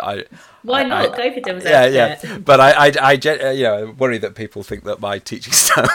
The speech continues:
Speaker 1: is just sit, stand at a lectern talking for, talking for forty minutes or whatever, which obviously, obviously is not the case. But, um,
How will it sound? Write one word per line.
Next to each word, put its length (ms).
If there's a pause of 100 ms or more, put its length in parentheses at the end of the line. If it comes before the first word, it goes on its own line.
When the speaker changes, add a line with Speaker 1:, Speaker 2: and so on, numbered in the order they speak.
Speaker 1:
is 260 (540)
just 220
sit, 280
stand 320
at 100
a 40
lectern 480
talking 360
for, 260 (560)
talking 300
for 80
forty 320
minutes 280
or 40
whatever, 320
which 340 (200)
obviously, 380 (440)
obviously 300
is 120
not 140
the 60
case. 180 (600)
But, 180
um, 380